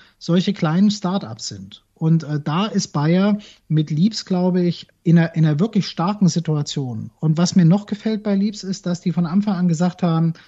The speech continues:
wir wollen nicht nur als Fokus haben, äh, die Speerspitze von Technologien, sondern wir wollen Unternehmen haben, die mit diesen Technologien große gesellschaftliche Probleme lösen wollen. Das heißt also,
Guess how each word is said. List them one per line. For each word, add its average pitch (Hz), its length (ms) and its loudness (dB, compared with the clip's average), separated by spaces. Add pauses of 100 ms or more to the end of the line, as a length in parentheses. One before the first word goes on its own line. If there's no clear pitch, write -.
(320)
wir 170 200 2
wollen 170 300 4
nicht 208 240 2
nur 226 380 0
als 175 160 -6
Fokus 208 480 -2
haben, 170 400 2 (340)
äh, 160 180 -2
die 156 120 -4
Speerspitze 185 640 -2
von 165 200 0
Technologien, 156 720 -2 (340)
sondern 214 640 0
wir 170 160 0
wollen 190 400 2 (160)
Unternehmen 185 640 0
haben, 190 260 2
die 185 140 2
mit 196 180 4
diesen 202 240 2
Technologien 180 840 0 (240)
große 208 420 -2
gesellschaftliche 180 800 -2
Probleme 160 640 0 (300)
lösen 156 460 2
wollen. 104 240 -10
Das 123 180 -10
heißt 185 260 -4
also, 170 240 0